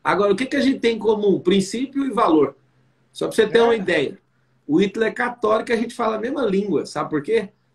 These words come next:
Speaker 1: Porque nossa língua é Cristo, mano. Nossa língua é a palavra. Então, a gente não entra em mérito de o que que eu acho que eu deixei. Vai nos fundamentos. Você que fica seguindo a gente, você tem que parar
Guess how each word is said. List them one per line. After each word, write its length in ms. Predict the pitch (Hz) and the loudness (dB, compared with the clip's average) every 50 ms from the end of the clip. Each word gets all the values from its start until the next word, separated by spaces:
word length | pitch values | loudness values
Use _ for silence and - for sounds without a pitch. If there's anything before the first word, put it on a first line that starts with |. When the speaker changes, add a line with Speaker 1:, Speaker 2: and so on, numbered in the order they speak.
| _ _ | _ _
Speaker 1:
Porque 180 | - - 202 | -2 -2 -2
nossa 300 | 202 214 208 196 214 220 | 0 0 -2 -2 0 0
língua 280 | 202 190 208 214 220 240 | 0 0 -2 -2 -2 -2
é 40 | 262 | -2
Cristo, 580 | 254 - 240 233 240 269 277 269 - - 240 214 | -2 -4 -4 -4 -2 -4 -4 -4 -6 -6 -6 -4
mano. 200 | 202 175 156 151 | -2 -2 -2 -2
Nossa 220 | 160 156 - 196 | -4 -4 -4 -2
língua 260 | 190 190 208 220 220 | -2 -2 -2 -2 -2
é 40 | 226 | -4
a 60 | 233 | -4
palavra. 540 | 233 - 214 208 202 190 185 190 190 156 147 | -4 -2 -2 0 0 2 0 0 0 -2 -4
Então, 460 | 143 147 - - 247 240 220 170 - - _ _ _ - | -4 -4 -4 -4 -4 -4 -6 -6 -8 -10 _ _ _ -6
a 120 | - 208 | -2 0
gente 180 | 196 233 247 226 | 0 0 0 -2
não 120 | 262 254 | -2 0
entra 280 | 254 277 294 285 302 277 | 0 0 0 0 0 -2
em 140 | 262 233 208 | 0 0 0
mérito 420 | 196 190 208 208 190 - 190 190 | 0 0 0 0 -2 -4 -4 -4
de 140 | 143 170 175 | -4 -4 -6
o 60 | 147 | -6
que 120 | - 196 196 | -6 -6 -4
que 100 | 190 185 | 0 0
eu 160 | 180 156 156 | 2 2 2
acho 200 | 165 185 190 - | 2 0 -2 -4
que 100 | 202 196 | -4 -4
eu 60 | 220 | -2
deixei. 500 | 226 226 202 - - 180 180 165 135 - - | -2 -2 -2 -2 -2 0 2 0 0 -2 -2
Vai 200 | 131 170 202 226 | 0 0 0 0
nos 220 | 233 233 - - | -2 -8 -12 -14
fundamentos. 760 | - 220 226 220 247 240 220 190 180 170 147 - - - - _ _ _ _ _ _ _ _ - | -16 -14 -8 -6 -6 -6 -6 -6 -6 -6 -6 -8 -12 -20 -20 _ _ _ _ _ _ _ _ -4
Você 400 | 131 175 214 202 196 - 269 269 | 0 2 4 4 2 0 -6 -8
que 120 | 277 277 247 | -6 -6 -6
fica 220 | 220 240 190 208 | -6 -4 -2 -2
seguindo 380 | 196 - - 180 160 160 156 151 | -2 -2 -2 -4 -2 -2 -2 -2
a 120 | 135 127 123 | -2 -6 -6
gente, 240 | 120 160 190 190 - | -6 -4 -4 -4 -4
você 100 | 214 196 | -4 -4
tem 160 | 202 220 226 | -4 -6 -6
que 120 | 220 254 - | -8 -8 -8
parar 600 | - 233 214 208 185 185 196 208 185 - - | -4 -2 0 0 0 0 0 0 0 -2 -4